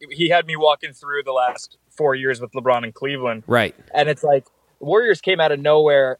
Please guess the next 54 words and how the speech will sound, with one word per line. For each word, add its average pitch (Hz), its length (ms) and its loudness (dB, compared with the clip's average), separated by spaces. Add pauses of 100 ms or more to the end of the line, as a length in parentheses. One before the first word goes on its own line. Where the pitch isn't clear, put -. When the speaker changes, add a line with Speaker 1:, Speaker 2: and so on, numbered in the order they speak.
(140)
Speaker 1:
as 139 420 0
he 139 300 -12
returned. 135 580 -4 (460)
And 151 160 0
then 175 100 2
after 170 300 0
twenty 180 240 -2
sixteen, 170 500 -6
when 139 140 -4
we 160 160 -2
won, 131 420 0
we 147 160 -4
felt 151 240 2
like 143 160 0
it 147 80 -2
was, 135 160 -2 (160)
it 143 80 -4
was 139 140 0
kinda 151 240 -2
neck 139 200 0
and 135 120 -4
neck. 131 200 0
Like, 127 220 0
all 156 60 2
right, 143 180 2
they 147 140 2
won 143 260 -4
one, 139 240 -4
we 127 120 -16
won 107 100 -4
Speaker 2:
Right. 113 200 2
Speaker 1:
one. 95 140 -4
And 120 160 -20
everybody 139 300 -2
was 123 100 -10
talking 135 220 0
about 127 160 2
the 117 100 -2
rubber 123 300 0
match 110 320 -4
in 113 60 -20
twenty 120 220 -4
seventeen. 113 640 -4 (360)
But 175 140 0
it's 165 120 -6
like, 165 300 0
it 170 80 -2
wasn't 185 320 0
a 147 60 2
rubber 127 240 0
match 120 200 -6
'cause 156 200 -6
you 175 120 -4
added 160 440 2